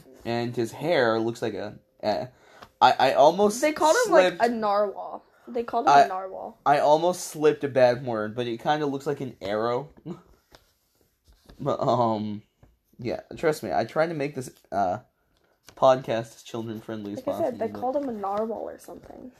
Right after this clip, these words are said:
Speaker 1: Yeah, they call him a narwhal because his hair just goes
Speaker 2: It's like,
Speaker 1: his
Speaker 2: whoosh.
Speaker 1: hair goes, like, four feet forward off the top of his head.
Speaker 2: <laughs> Four
Speaker 1: Um,
Speaker 2: feet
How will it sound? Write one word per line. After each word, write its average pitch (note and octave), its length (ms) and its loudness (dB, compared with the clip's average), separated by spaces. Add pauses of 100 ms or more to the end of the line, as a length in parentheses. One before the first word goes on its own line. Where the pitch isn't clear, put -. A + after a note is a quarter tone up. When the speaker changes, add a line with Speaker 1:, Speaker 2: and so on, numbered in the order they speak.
Speaker 1:
Yeah, E3+ 180 6
they F3+ 120 4
call F#3 200 8
him F3+ 60 -4
a - 20 -2
narwhal B2+ 380 2
because - 240 -10
his - 140 -6
hair F#3 260 6
just C#3+ 160 -8
goes B2 260 4
Speaker 2:
It's E3+ 160 -6
like, B3 180 -4
Speaker 1:
his F3 140 4
Speaker 2:
whoosh. A3 80 12
Speaker 1:
hair C4 220 12
goes, G#3 180 4
like, F3+ 180 6
four F#3+ 380 6
feet F3 320 -6
forward D#3 460 2
off B2+ 180 0
the B2+ 80 -10
top C3 220 0
of A2 100 -6
his G2 140 -8
head. G2+ 240 0
Speaker 2:
<laughs> C4+ 580 -6
Four C#3 240 10
Speaker 1:
Um, C3+ 160 0
Speaker 2:
feet G#3 240 -12